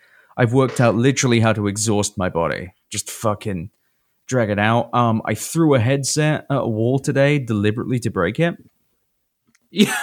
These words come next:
Speaker 2: <laughs> for, for what?
Speaker 1: Well, so I have had this, I have this weird issue with, I don't know why, with Bluetooth headsets. They just don't fucking stay connected.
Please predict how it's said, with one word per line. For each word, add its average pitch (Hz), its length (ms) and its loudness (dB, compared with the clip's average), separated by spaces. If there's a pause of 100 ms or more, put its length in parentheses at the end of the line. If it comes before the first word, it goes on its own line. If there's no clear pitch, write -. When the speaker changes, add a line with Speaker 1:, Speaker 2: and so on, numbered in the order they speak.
Speaker 2:
<laughs> 330 480 -2
for, 254 640 -2
for 196 200 0
what? 185 480 0
Speaker 1:
Well, 170 220 2
so 151 300 0
I 156 100 2
have 160 160 0
had 160 300 0
this, 143 360 0
I 156 120 2
have 202 160 0
this 160 180 -2
weird 123 560 0
issue 101 560 -4 (960)
with, 104 720 4 (720)
I - 60 0
don't 135 120 2
know 120 80 2
why, 92 580 -2 (280)
with 110 240 2
Bluetooth 127 400 2
headsets. 110 560 0
They 127 180 0
just 113 320 0
don't 107 320 2
fucking 101 560 -2
stay 95 340 -2
connected. 104 720 0